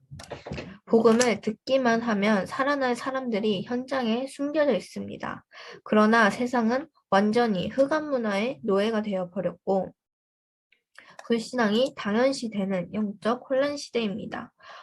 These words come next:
복음 가진 우리는 비대면 교회, 렘넌트 학교 등의 시스템을 통해 예비된 제자를 찾고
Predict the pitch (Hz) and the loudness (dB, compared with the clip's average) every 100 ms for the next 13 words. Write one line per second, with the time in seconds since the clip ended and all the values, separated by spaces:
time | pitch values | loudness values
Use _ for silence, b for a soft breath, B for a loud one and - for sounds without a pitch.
0 | B 240 240 269 254 226 208 185 180 202 | B 2 4 4 4 2 2 0 -2 0
1 | 214 185 - - 208 233 240 220 214 202 | 2 2 0 -4 0 2 2 0 0 -4
2 | - - - - _ _ 196 202 220 240 | -8 -12 -20 -20 _ _ 2 4 4 2
3 | 226 247 277 277 - 269 202 - 208 190 | 4 4 4 -2 2 2 4 0 -6 -4
4 | 220 269 b b b - - 302 269 247 | -6 -8 b b b -16 -8 -4 -2 -2
5 | 247 214 220 190 - _ - - 196 247 | 2 4 4 2 -2 _ 0 2 4 2
6 | 214 208 247 - 196 226 220 214 202 214 | 2 2 0 0 0 2 2 2 -2 -8
7 | - - 127 - | -10 -4 -4 -4